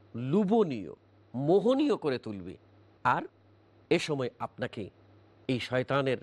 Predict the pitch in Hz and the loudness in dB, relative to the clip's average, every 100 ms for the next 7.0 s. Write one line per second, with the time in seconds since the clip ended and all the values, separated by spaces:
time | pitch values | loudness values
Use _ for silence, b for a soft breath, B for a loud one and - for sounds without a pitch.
0 | - _ - 117 185 196 - 151 113 90 | -8 _ -8 0 2 0 -4 -4 -6 -6
1 | 117 95 90 95 - - - - 120 123 | -6 -6 -8 -10 -12 -20 -6 0 0 0
2 | 120 - 151 233 - _ 202 147 131 - | -2 0 0 0 -6 _ -2 2 0 2
3 | 127 131 147 247 160 104 - _ _ 123 | 0 2 2 2 0 -6 -14 _ _ 0
4 | 120 160 226 196 151 - - - 117 - | 2 2 0 0 -4 -2 -4 -6 -12 -10
5 | 104 113 165 - - 82 - - - - | -8 -2 0 0 0 -6 -12 -20 -20 -20
6 | - - - _ _ 123 - 120 - 107 | -20 -20 -20 _ _ -4 -4 -10 -8 -10